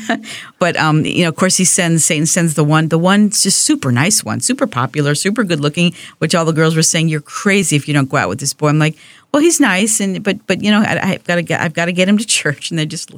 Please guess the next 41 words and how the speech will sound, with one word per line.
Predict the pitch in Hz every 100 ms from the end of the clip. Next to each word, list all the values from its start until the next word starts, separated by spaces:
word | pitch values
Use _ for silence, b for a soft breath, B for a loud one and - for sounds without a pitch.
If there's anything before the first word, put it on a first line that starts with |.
| -
kinda | 151
laughed | 143 160 190 220
at |
me. | 147 135
But, | 139 143 B B B B _
um, | 151 131 135 -
this | 135 165 -
boy, | 165 160 147
d-, | 135 - -
again, | 147 135 151 131 127 131 - _ _ _
re-, | 139 135 -
just | 139 -
really, | 131 135 127 120 - -
really | 131 123 113
liked | - 127 123
me, | 113 80 82
and | 95 123 123 B B
we | -
just | 170 -
became | 151 135 120
friends. | - 180 180 175 165
And | 151 120 110 B B B _
he | 180
seemed | - 202 180
so | - 170 -
innocent. | 170 170 - 139
He | 147
thought, | 143 139 -
"Oh, | 139
he | 143
would | 135
never, | 147 135 135 127 b b b _ -
you | 135
know, | 139
try | 127 151 135
anything." | 131 131 135 120 123
But | 143 - -
as | - 156 143
you | 135 135
get, | - 156
begin | 156 147 175 175